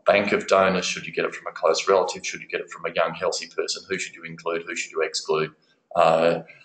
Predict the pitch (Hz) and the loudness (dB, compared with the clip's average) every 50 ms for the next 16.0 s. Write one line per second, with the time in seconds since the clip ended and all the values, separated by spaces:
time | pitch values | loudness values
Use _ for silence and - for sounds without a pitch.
0 | _ _ _ _ - 98 101 104 101 - - 117 110 - 101 92 85 90 87 85 | _ _ _ _ 2 4 6 6 6 4 2 2 4 4 6 6 6 6 6 4
1 | 87 95 104 104 107 104 - 80 78 78 82 80 78 82 85 85 82 82 - - | 4 4 4 4 4 4 4 6 6 6 6 4 2 2 0 0 0 0 -4 -6
2 | - - _ _ _ _ 90 - - - - 110 104 98 92 - - 92 90 85 | -8 -14 _ _ _ _ 0 0 0 0 2 4 4 4 2 0 0 2 2 2
3 | 85 82 82 - - - 92 82 82 85 - - 92 85 82 82 82 87 87 - | 0 -2 -6 -8 -6 -4 -2 -2 -2 -4 -2 0 0 2 2 0 0 -2 -2 0
4 | 98 95 90 - - 78 78 85 82 - - - - - - - - - 87 82 | 0 2 2 0 0 -2 0 0 0 -2 -2 -6 -2 -2 -2 0 0 -2 -6 -8
5 | 82 - - 90 85 82 - - 87 80 76 - - - - 90 85 80 - - | -8 -4 -2 -2 -2 -2 -2 -2 -2 -2 -2 -4 -8 -10 -8 -6 -6 -6 -2 0
6 | 90 82 80 - - - - - _ _ _ 90 82 80 - - - 92 85 80 | 0 0 0 -2 -6 -12 -16 -20 _ _ _ -8 -8 -8 -8 -6 0 2 2 2
7 | - - - 78 - - - - - - - - 87 - - - - 82 82 - | 2 -2 -6 -10 -6 -2 0 0 0 0 -4 -8 -10 -10 -10 -10 -10 -8 -8 -6
8 | 80 82 82 80 78 - - - 78 76 - - - - - - - _ _ _ | -4 -4 -2 -2 -4 -4 -2 0 0 0 0 -4 -8 -12 -12 -16 -20 _ _ _
9 | _ _ - 95 - 107 104 95 92 90 - - 120 101 - 95 92 82 - - | _ _ -8 -4 0 2 2 2 2 0 2 4 4 4 4 2 0 0 2 2
10 | - - 92 87 85 85 98 92 - - - - 95 98 101 101 101 - 92 87 | 2 2 2 2 0 0 0 0 -2 0 0 2 4 6 6 6 4 2 0 0
11 | 82 87 82 85 - - 82 82 - - 98 95 - - 82 82 80 80 80 82 | 0 0 0 0 0 0 -2 -2 -2 0 0 0 0 0 0 0 0 -2 -4 -6
12 | - - 82 82 80 - 87 80 78 - 80 - _ - - - 82 80 78 76 | -8 -10 -8 -8 -6 -4 -4 -4 -4 -6 -10 -12 _ -6 -2 0 0 0 0 -4
13 | - 78 - 80 78 78 76 78 78 - 85 78 78 78 - - 80 78 - - | -8 -4 0 2 2 2 2 0 -2 -4 -4 -4 -4 -4 -6 -6 -6 -6 -6 -4
14 | - - 85 82 82 80 78 78 - - - - - - - - - - - - | -2 0 2 4 4 2 2 2 -2 -8 -12 -12 -10 -10 -10 -10 -12 -14 -14 -12
15 | - - - - - - - 82 85 82 85 - - 98 95 90 87 - - - | -6 -4 -4 -2 -2 -4 -4 -4 -6 -6 -8 -2 2 4 4 4 2 -2 -6 -12